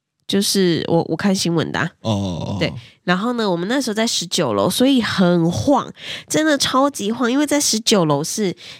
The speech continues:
Speaker 1: 就有点像是，嗯，不知道那什么感觉，
Speaker 2: 海盗船的感觉。
Speaker 1: 就，对，对，对，就很晃，
Speaker 2: 是有这种，
Speaker 1: 很晃。
Speaker 2: 那你肚子有蝴蝶在飞的感觉吗？
Speaker 1: 是没有。
Speaker 2: 胃有蝴蝶在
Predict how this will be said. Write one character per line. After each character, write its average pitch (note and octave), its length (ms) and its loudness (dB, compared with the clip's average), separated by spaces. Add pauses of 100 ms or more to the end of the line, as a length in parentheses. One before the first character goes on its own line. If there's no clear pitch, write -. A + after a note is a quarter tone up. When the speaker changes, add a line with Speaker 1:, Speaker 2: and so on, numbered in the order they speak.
(160)
Speaker 1:
就 E4 140 4
有 C4+ 160 4
点 F#3 180 4
像 A3+ 220 4
是， F#3 640 2 (120)
嗯， B2 360 0
不 - 80 -2
知 G3 120 0
道 - 60 2
那 G3+ 120 0
什 - 100 -6
么 A#2 100 -8
感 F#2+ 180 -4
觉， - 80 -6
Speaker 2:
海 A2 120 2
盗 C#3+ 200 4
船 G#2+ 180 0
的 G2 80 -4
感 D2+ 180 -6
觉。 C#2 200 -8
Speaker 1:
就， A#2 120 -10
对， F#3+ 200 2
对， E3+ 180 0
对， D3+ 160 0
就 A3+ 120 0
很 C4+ 40 4
晃， A#2+ 80 2
Speaker 2:
是 - 0 -
有 - 20 0
这 B2 80 2
种， G3+ 120 2
Speaker 1:
很 - 80 -4
晃。 F#3 480 -2
Speaker 2:
那 D3+ 80 2
你 C3 100 2
肚 D#3 220 4
子 A#2+ 120 -2
有 G#2+ 80 2
蝴 G#2+ 200 0
蝶 A2 120 0
在 A#2+ 140 0
飞 A2 220 0
的 G#2 40 0
感 F2 200 -6
觉 - 140 -10
吗？ - 240 -10 (440)
Speaker 1:
是 B2 180 2
没 D#3 260 0
有。 D3+ 100 0
Speaker 2:
胃 G#2+ 40 2
有 G#2+ 60 -2
蝴 G#2 140 -2
蝶 A2+ 100 2
在 A2 140 0